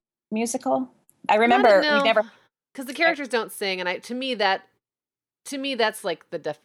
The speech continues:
Speaker 2: the defining thing of a
Speaker 1: It's,
Speaker 2: musical.
Speaker 1: well, and it probably literally is the defining thing, but
Speaker 2: But it's
Speaker 1: I
Speaker 2: definitely a music-oriented movie.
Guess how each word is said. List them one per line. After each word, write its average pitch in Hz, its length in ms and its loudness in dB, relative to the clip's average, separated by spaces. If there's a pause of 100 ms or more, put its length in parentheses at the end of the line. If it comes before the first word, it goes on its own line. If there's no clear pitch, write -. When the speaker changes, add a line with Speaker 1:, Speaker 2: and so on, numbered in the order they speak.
Speaker 2:
the 165 80 -16
defining 135 500 -12
thing - 320 -20 (440)
of 156 80 -10
a 143 60 -12
Speaker 1:
It's, - 40 -12
Speaker 2:
musical. 110 240 -12
Speaker 1:
well, 254 180 6
and 294 120 4
it 240 100 0
probably 170 520 -4
literally 151 500 -6
is 147 160 -4
the 147 80 -14
defining 143 420 -4
thing, 147 300 0 (440)
but 185 220 6
Speaker 2:
But 262 100 2
it's - 120 2
Speaker 1:
I 262 40 4
Speaker 2:
definitely 269 340 4
a 202 100 4
music-oriented 196 1400 -4
movie. 175 460 -10